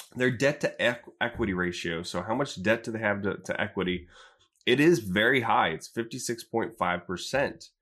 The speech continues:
compared to other hardware companies and even software companies. But they're producing so much free cash flow, uh, that they're <laughs> able to even pay a dividend. They can cover their debt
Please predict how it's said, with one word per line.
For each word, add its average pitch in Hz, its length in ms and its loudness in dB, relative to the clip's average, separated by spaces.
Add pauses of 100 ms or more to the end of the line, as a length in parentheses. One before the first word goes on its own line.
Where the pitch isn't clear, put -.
(340)
compared 95 380 0
to - 160 -6
other 92 480 -2 (380)
hardware 110 460 0
companies 92 480 -4
and 95 120 -2
even 95 160 -4
software - 400 0
companies. - 520 -10 (1040)
But 135 360 2 (200)
they're 110 140 0
producing 117 580 -2
so 127 480 -2
much 139 280 0
free 127 260 -2
cash 110 480 -4
flow, 85 480 -6 (580)
uh, 90 340 0
that 101 200 0
they're 110 200 0
<laughs> 120 100 4
able 107 160 -2
to 123 120 -4
even 113 280 2
pay 107 180 2
a 85 60 2
dividend. 92 560 0
They 131 160 4
can 143 240 -4
cover 127 320 0
their 104 260 2
debt 98 320 2